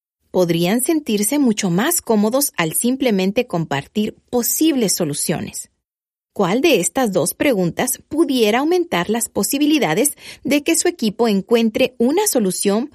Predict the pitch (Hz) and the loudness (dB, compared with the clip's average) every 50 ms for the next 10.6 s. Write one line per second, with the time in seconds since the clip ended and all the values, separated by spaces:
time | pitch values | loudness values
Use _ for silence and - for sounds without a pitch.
0 | - _ - 208 175 165 160 160 156 151 - 165 160 170 170 - 247 220 196 - | -8 _ -2 0 0 0 0 -2 -2 -2 -2 -2 0 -2 -2 0 0 0 0 0
1 | - 175 151 147 156 220 359 - _ _ _ _ _ _ _ _ _ _ _ _ | 0 0 0 0 0 -2 -4 -6 _ _ _ _ _ _ _ _ _ _ _ _
2 | - 285 294 294 330 311 - 285 - - 208 143 - - - - - - - - | -4 -4 -4 -2 -2 -2 0 -2 -2 -2 -2 -4 -4 -6 -12 -14 -14 -14 -14 -16
3 | _ _ _ _ _ _ _ _ _ _ _ _ _ _ _ _ _ _ _ _ | _ _ _ _ _ _ _ _ _ _ _ _ _ _ _ _ _ _ _ _
4 | - - 294 320 - 415 403 392 330 320 254 202 - 180 151 143 - - - _ | 0 2 2 2 4 4 4 4 4 4 2 2 4 2 2 0 0 -4 -10 _
5 | _ _ _ _ _ _ _ _ _ _ _ _ _ - 208 185 180 175 165 180 | _ _ _ _ _ _ _ _ _ _ _ _ _ 0 2 2 2 2 2 2
6 | 196 208 208 208 - 170 139 110 - _ _ _ _ _ _ _ _ _ _ _ | 2 2 0 0 0 0 0 0 -4 _ _ _ _ _ _ _ _ _ _ _
7 | _ _ _ _ _ _ _ _ _ _ _ _ _ - 415 440 - 440 349 311 | _ _ _ _ _ _ _ _ _ _ _ _ _ 0 0 2 2 4 4 4
8 | 277 247 226 - - 165 - - 170 143 170 - - _ _ _ _ _ _ _ | 4 4 2 2 0 -2 -2 0 0 0 0 -2 -4 _ _ _ _ _ _ _
9 | _ _ _ _ _ _ _ _ _ _ _ _ _ - - 151 139 135 151 165 | _ _ _ _ _ _ _ _ _ _ _ _ _ -6 -4 -2 -2 -2 -2 -2
10 | - - 254 262 - 381 415 403 - - - | -2 -2 -2 0 2 2 2 2 0 -4 -12